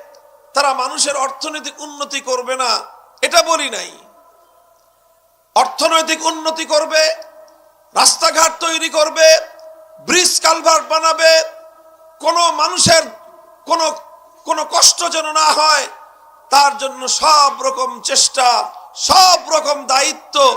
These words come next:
অবশ্যই ইমানদার ক্ষমতাবানরা পালন করবে। সন্দেহের কোনো অবকাশ নাই। ইসলাম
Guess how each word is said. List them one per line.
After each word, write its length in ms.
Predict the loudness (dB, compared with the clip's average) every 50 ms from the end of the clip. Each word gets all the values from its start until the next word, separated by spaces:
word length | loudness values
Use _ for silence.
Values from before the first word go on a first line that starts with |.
| -2 -10 -18 -20 -20 -20 _ _ -4
অবশ্যই 640 | 0 0 2 2 2 2 2 2 0 0 0 -2 -4 -8 -8
ইমানদার 460 | -6 -6 -6 -6 -2 0 0 0 0 -2
ক্ষমতাবানরা 760 | -6 -8 -6 -6 -4 -4 -2 -2 -2 -2 -4 -4 -2 -2 -2 -2 -2 -4 -8 -14 -18 -4 -2
পালন 260 | 0 0 0 -2 -6 -10
করবে। 340 | -12 -14 -14 -14 -14 -16 -18 -20 -20 -20 _ _ _ _ _ _ _ _ -20 -20 -20 -20 -20 -20 -20 -20 -20 -20 -20 _ _ _ _ -10
সন্দেহের 480 | -8 -8 -6 -4 -4 -2 0 0 -2 -2
কোনো 180 | -6 -4 -2 -2
অবকাশ 360 | 0 0 -2 -2 0 2 2 2 0
নাই। 240 | 0 -2 -2 -2 -4 -6 -10 -16 -20 -20 _ _ _ _ _ _ _ _ _ _ _ _ _ _ -4
ইসলাম 420 | -2 -2 0 0 2 2 2 2